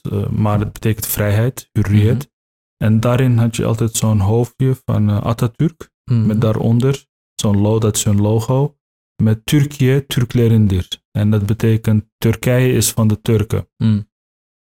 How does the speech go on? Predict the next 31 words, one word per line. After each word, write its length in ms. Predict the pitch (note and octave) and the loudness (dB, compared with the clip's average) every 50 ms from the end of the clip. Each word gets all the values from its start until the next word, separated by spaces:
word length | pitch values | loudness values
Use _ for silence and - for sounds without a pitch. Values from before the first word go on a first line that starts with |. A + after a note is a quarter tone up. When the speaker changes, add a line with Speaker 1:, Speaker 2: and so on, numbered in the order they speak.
| _ _ _ _ _ - - | _ _ _ _ _ -8 -6
Speaker 1:
Mm, 440 | - - - - - - - - - | -4 -4 -4 -4 -4 -4 -6 -6 -8
dus 220 | - - - - - | -8 -10 -10 -10 -8
ja, 160 | - - A1 | -8 -8 -6
ik 160 | - - - - | -6 -6 -6 -4
was 200 | A2 G#2+ - - | -4 -4 -6 -6
vier 300 | - G#2+ G2+ G#2 G2+ G2 | -2 -2 0 0 0 -2
of 140 | F#2+ - - | -2 -4 -4
vijf 320 | - G2+ G2+ G2+ - - | -4 -2 -2 -2 -4 -4
jaar. 260 | - G2 F#2+ G2 G2 | -4 -4 -4 -2 -4
Ik 120 | G#2 - - | -6 -6 -6
zei 140 | - A2 G#2+ - | -6 -6 -6 -4
van, 300 | - G#2+ G#2+ A2 G#2+ G#2 | -2 0 0 2 2 2
"Wie 180 | G2+ A2 A#2 A#2 | 2 2 4 4
is 140 | A#2 A2 A2 | 2 2 2
dat? 380 | G#2 F#2 F2+ - - - _ _ _ _ - | 0 -2 -2 -4 -6 -14 _ _ _ _ -6
Wie 160 | - G#2 G#2 | -2 0 0
is 100 | G#2+ G2+ | 2 2
die 120 | G#2+ G#2 | 2 2
man?" 300 | G2+ G#2 A2 G#2+ G2 F#2 F2+ F#2+ G2 | 2 2 2 2 2 0 -2 -2 -4
Hij 140 | - G2+ G2 | -4 -4 -4
zei, 140 | G2+ G2 | -2 -2
"Ja, 120 | G2+ G2 F#2+ | -2 -2 -2
dat 180 | G2 G2 - | -2 -2 -2
is 300 | - G#2 F#2 - - - - | -2 -4 -4 -4 -10 -12 -6
de 140 | - G2+ G2 | -2 0 0
leider 320 | G#2 G#2+ G#2+ G#2+ - G2+ - - | 2 2 0 0 0 -2 -6 -4
van, 360 | - G#2 G2+ G2 G2 G2 F#2+ | -2 0 0 2 2 2 2
eh, 220 | F#2+ F#2+ F#2+ F#2 F#2 | 2 2 0 0 0
de 180 | G2 G2 _ | -2 -4 _
Turkse 380 | - - A2 G#2+ - - - G#2+ | -2 -2 -2 -2 -2 -2 0 2
natie." 440 | G#2+ A#2 A#2 A2+ A2 - - F#2+ | 2 2 2 0 0 -2 -2 -4